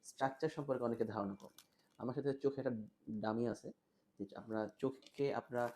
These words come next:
অনেক সময় বলি আমরা চোখের কর্নিয়া, চোখের রেটিনা, চোখের লেন্স, চোখের, আহ, রেটিনাতে রক্তক্ষরণ হয়েছে, চোখের নার্ভের সমস্যা হয়েছে।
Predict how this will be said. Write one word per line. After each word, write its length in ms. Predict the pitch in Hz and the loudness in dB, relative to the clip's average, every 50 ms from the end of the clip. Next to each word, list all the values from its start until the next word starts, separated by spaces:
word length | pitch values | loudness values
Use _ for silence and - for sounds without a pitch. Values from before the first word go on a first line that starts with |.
| - - - | -8 -12 -6
অনেক 140 | - 127 127 | -4 -4 -2
সময় 180 | - 139 131 120 | 0 0 2 2
বলি 160 | 120 113 117 | 2 4 4
আমরা 120 | 113 110 110 | 2 2 2
চোখের 280 | - 117 - - 113 113 - - _ _ _ _ _ | 0 -2 0 0 -2 -2 -2 -8 _ _ _ _ _
কর্নিয়া, 580 | - 123 123 123 120 120 120 117 110 104 104 107 - _ _ _ _ _ - | 4 4 6 6 6 4 4 2 2 2 -2 -4 -6 _ _ _ _ _ -4
চোখের 340 | 117 120 - - 113 107 104 | -4 -2 -2 0 -2 0 2
রেটিনা, 520 | 117 117 117 123 120 117 107 104 101 104 - - - - _ - | 0 0 2 2 0 0 0 -2 -2 -4 -8 -12 -20 -20 _ -8
চোখের 240 | - 110 - 120 113 | -6 -2 0 0 2
লেন্স, 540 | 110 107 110 110 110 110 107 101 - - - _ _ _ _ _ _ _ _ - | 4 4 4 4 4 4 2 -2 -4 -12 -20 _ _ _ _ _ _ _ _ -6
চোখের, 420 | - 113 - 120 113 107 101 - - _ _ _ _ _ - | -6 -2 2 2 2 2 2 -2 -8 _ _ _ _ _ -6
আহ, 280 | - 113 110 107 104 104 | -2 0 0 2 2 2
রেটিনাতে 340 | 117 117 117 113 113 - 117 | 2 2 2 2 2 4 4
রক্তক্ষরণ 420 | 117 113 - - 107 - 113 107 | 4 2 2 0 0 2 2 2
হয়েছে, 360 | 104 107 101 - - - 101 - _ - _ _ _ - | 0 -2 -6 -6 -6 -10 -10 -10 _ -18 _ _ _ -6
চোখের 180 | 120 127 127 | -2 0 2
নার্ভের 340 | 120 120 117 113 117 117 123 | 4 6 6 6 6 4 2
সমস্যা 400 | - - 117 113 113 - - 107 | 2 2 2 2 2 0 -2 -2
হয়েছে। 380 | 101 107 101 98 - - 98 | 0 -2 -2 -4 -4 -6 -8